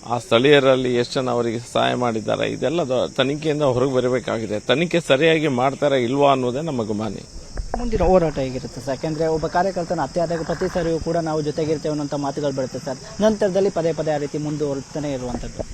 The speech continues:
Speaker 1: ಹೋರಾಟದ ಬಗ್ಗೆ ಏನಿದನ್ನ, ಇದು ಸರ್ಕಾರದ ವೈಫಲ್ಯವನ್ನು ನಾವು ಏನು ಮಾಡಬೇಕು,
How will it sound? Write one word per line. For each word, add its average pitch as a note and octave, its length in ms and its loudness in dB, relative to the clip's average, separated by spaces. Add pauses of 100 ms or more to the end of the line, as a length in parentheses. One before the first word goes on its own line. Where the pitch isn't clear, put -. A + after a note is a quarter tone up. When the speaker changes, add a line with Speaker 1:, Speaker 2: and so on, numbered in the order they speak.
(840)
Speaker 1:
ಹೋರಾಟದ C#3+ 460 0
ಬಗ್ಗೆ D3+ 560 -2
ಏನಿದನ್ನ, C3 640 -2
ಇದು C3+ 560 -2
ಸರ್ಕಾರದ C3+ 520 -4
ವೈಫಲ್ಯವನ್ನು B2+ 720 0
ನಾವು B2+ 240 -4
ಏನು B2+ 240 -4
ಮಾಡಬೇಕು, B2 840 -2